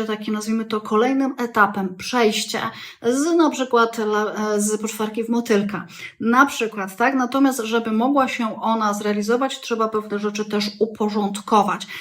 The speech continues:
Zatem stawiamy granice tym osobom, które próbują odwracać kota ogonem, ale również i my robimy porządki,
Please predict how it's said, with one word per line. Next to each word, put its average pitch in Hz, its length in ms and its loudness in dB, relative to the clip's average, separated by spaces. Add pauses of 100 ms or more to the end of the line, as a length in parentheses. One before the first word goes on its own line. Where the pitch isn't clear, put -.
(120)
Zatem 254 440 2
stawiamy 233 480 -2
granice 214 500 -2
tym 220 180 -4
osobom, 208 420 -2
które 208 440 -2
próbują 220 460 0
odwracać 202 460 -2
kota 202 340 -8
ogonem, 269 440 2
ale 220 320 2
również 220 640 0
i 247 280 -2
my 233 200 2
robimy 233 380 0
porządki, 226 680 0